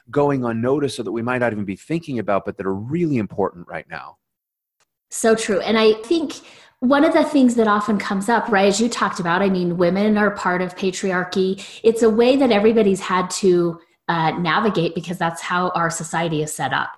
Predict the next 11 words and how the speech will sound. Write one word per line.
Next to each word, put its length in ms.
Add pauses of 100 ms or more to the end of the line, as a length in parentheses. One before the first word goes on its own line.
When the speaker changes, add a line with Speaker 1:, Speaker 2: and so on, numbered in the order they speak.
(100)
Speaker 2:
right? 220
And 100
so 120
Speaker 1:
Yeah. 60
Speaker 2:
everybody's 460
taken 340
part 360
in 160
this. 360 (380)
Speaker 1:
Yes. 200 (280)
Speaker 2:
And 100